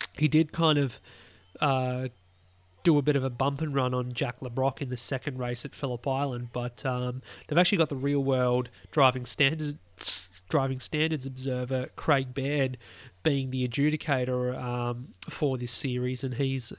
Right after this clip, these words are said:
in his own bunker up in Queensland, I think they said, and he's able to dish out penalties and everything as well,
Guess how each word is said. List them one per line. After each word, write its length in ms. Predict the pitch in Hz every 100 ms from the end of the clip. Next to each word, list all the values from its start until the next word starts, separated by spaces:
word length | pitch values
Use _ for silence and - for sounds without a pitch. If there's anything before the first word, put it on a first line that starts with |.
| -
in 80 | 131
his 160 | 127
own 220 | 127 127
bunker 420 | 127 127 127 147 127
up 160 | 127
in 80 | 127
Queensland, 600 | 131 - 143 151 151 143
I 60 | 147
think 320 | - 147 147 - - - - _
they 140 | - 143
said, 480 | - 156 170 156 -
and 480 | 147 135 131 127 127
he's 320 | 131 135 127
able 240 | 127 127 127
to 60 | 120
dish 220 | - 131 147
out 220 | 127 -
penalties 440 | - 135 135 127
and 120 | 127
everything 420 | 123 123 120 127 123
as 160 | 120
well, 560 | 127 123 127 127 160